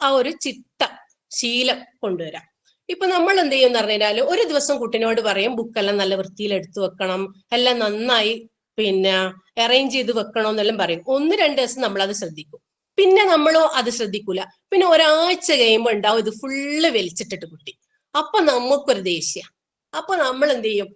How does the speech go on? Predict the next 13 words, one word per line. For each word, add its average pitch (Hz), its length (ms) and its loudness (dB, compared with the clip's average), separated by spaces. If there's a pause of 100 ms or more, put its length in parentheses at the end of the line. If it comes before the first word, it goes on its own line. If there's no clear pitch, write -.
(140)
അവരെ 285 180 2
ശരിക്കും 226 720 0
അങ്ങ് 233 180 0
ശകാരിച്ച് 190 1080 -2
ബുദ്ധിമുട്ടിക്കും. 180 640 -8 (320)
അങ്ങനെയല്ല 254 640 0
വേണ്ടത്. 165 380 -8 (500)
അവരെ 339 380 4 (260)
ഒരു 294 180 0
ശീലത്തിലേക്ക് 311 920 0
എത്തുന്നത് 285 580 2
വരെ 262 240 4 (120)
ഡെയിലി 262 800 0